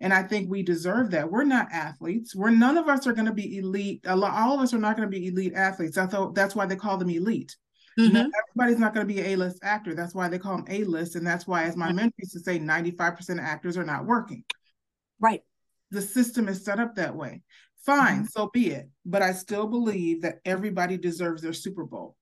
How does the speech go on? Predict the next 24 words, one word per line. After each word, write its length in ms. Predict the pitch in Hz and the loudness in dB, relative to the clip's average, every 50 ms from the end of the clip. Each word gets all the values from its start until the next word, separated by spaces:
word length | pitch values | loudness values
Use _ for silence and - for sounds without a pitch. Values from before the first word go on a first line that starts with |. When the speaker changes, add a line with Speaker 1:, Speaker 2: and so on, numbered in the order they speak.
| - - | -6 -2
Speaker 1:
Everybody 400 | 180 196 185 190 196 190 180 185 | 0 0 2 2 2 2 2 0
deserves 320 | 175 160 175 170 165 160 | 0 0 -2 -2 -2 -2
their 200 | 175 165 - - | -4 -6 -4 -2
Oscar. 360 | 190 175 175 - - - 139 147 | -4 -4 -4 -6 -12 -10 -8 -6
Everybody 280 | 165 165 180 202 196 | -4 -4 -2 -2 -2
deserves 380 | 185 185 180 180 185 175 170 165 | -2 -2 -4 -2 -2 -4 -4 -4
their 100 | 175 202 | -4 -4
Golden 300 | 190 170 170 175 196 226 | -2 -2 0 2 4 4
Speaker 2:
Mm-hmm. 80 | 233 | 4
Speaker 1:
Globe. 80 | 269 320 - - - | 2 -2 -4 -6 -4
Everybody 240 | 233 254 262 254 254 | 0 0 2 2 2
deserves 380 | 254 220 226 226 226 226 214 190 | 2 0 0 0 0 -2 -2 -2
their, 280 | 208 208 208 208 185 | -2 -2 0 -2 -2
their 240 | 175 185 202 202 196 | -4 -6 -4 -4 -2
U 280 | 185 185 208 226 220 214 | -2 0 0 0 0 0
S 140 | 196 - | -2 -4
Open 300 | - 220 214 208 220 202 | -6 -6 -6 -4 -4 -4
or 80 | 190 185 | -2 -2
whatever 420 | 185 202 202 226 240 247 226 240 | -2 0 0 2 2 2 2 2
it 80 | 233 226 | 2 2
is 220 | 247 247 247 233 196 | 2 2 2 0 -2
that's 200 | 202 196 190 190 | -4 -8 -8 -8
a 40 | 170 | -8
pinnacle. 600 | - 220 254 240 233 226 - - - - - | 0 2 4 4 4 2 -2 -8 -12 -12 -14